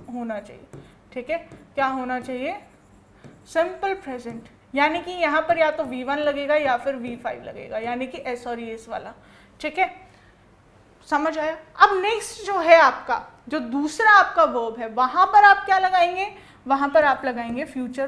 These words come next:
perfect। कौन सा tense, फ्यूचर perfect का tense आप यूज़ करेंगे, ठीक है, Clear है। तो यहाँ पर correction क्या होगी, Correction भी फटाफट से कर लेते हैं। So we will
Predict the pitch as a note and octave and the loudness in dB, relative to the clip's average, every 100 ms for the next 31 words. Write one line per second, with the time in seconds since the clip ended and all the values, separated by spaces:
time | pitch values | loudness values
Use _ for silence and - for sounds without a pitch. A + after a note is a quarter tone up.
0 | C4+ G#3 G3+ - C#4 C4+ - - - _ | -6 -12 -10 -8 -8 -8 -20 -20 -20 _
1 | - _ - - - B3 A#3+ A#3+ C#4 C#4 | -20 _ -20 -20 -8 -6 -4 -4 -6 -4
2 | F4+ F#4+ - - - - - _ _ _ | -6 -8 -16 -16 -20 -20 -20 _ _ _
3 | _ _ - C4 C4 C#4 C#4 C#4 E4+ E4+ | _ _ -8 -8 -8 -6 -6 -2 -2 -2
4 | B3+ A3+ A#3 A3+ F#4+ G4+ C4 B3 B3+ B3 | -6 -6 -12 -10 -8 -4 -4 -4 -6 -6
5 | B3 A#3 A3+ - G#3 A3+ A#3 - _ _ | -8 -14 -14 -16 -16 -16 -20 -20 _ _
6 | _ - E4+ D#4+ - - _ _ _ _ | _ -14 -8 -8 -8 -20 _ _ _ _
7 | _ _ _ - D4 E4 E4+ D#4 F4+ - | _ _ _ -6 2 4 4 0 -8 -14
8 | _ _ - A4 F4 F4 G4 G#4+ G#4+ G4+ | _ _ -6 0 2 4 4 4 2 4
9 | F#4 - - F#4+ F#4+ F4 F4 F4 F4 D4 | 4 0 -8 -2 6 8 8 2 0 2
10 | B3 A#3+ D4+ D#4 D#4+ C#4+ C#4+ C#4+ D4+ D#4+ | 2 0 -6 -6 -4 -2 -2 -6 -12 -6
11 | C#4+ C4+ C4+ C4+ C4+ C#4 D4 - - - | -4 0 0 0 -8 -8 -12 -20 -20 -10
12 | C#4+ A#3 C4+ D#4 D#4 F#4 | -10 -6 -4 -4 -4 -4